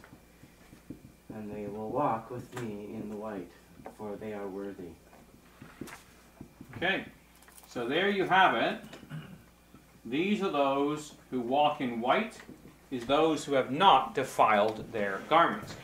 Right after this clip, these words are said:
Speaker 2: And so we have all those passages, like Jude,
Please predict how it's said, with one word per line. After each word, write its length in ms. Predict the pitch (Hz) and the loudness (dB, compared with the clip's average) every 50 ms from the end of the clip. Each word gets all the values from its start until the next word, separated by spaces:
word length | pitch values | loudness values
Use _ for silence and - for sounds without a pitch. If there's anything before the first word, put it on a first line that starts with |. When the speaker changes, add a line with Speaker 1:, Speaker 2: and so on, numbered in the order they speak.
| - - - | -18 -10 -8
Speaker 2:
And 120 | 147 147 | -8 -6
so 160 | - - 160 | 0 2 2
we 140 | 156 151 139 | 4 4 2
have 300 | 139 147 143 151 156 151 | 4 8 8 10 10 12
all 180 | 147 143 147 147 | 10 10 10 8
those 240 | 131 123 123 113 - | 6 4 4 4 0
passages, 720 | - 139 160 170 180 - - 143 110 104 104 123 - - | -2 2 6 6 6 6 4 0 0 0 -2 -4 0 0
like 260 | 123 113 110 - - | 0 0 0 -2 -8
Jude, 600 | 117 - 143 156 143 - - 110 147 208 208 214 | -6 2 4 4 4 4 0 -2 -4 -4 -4 -4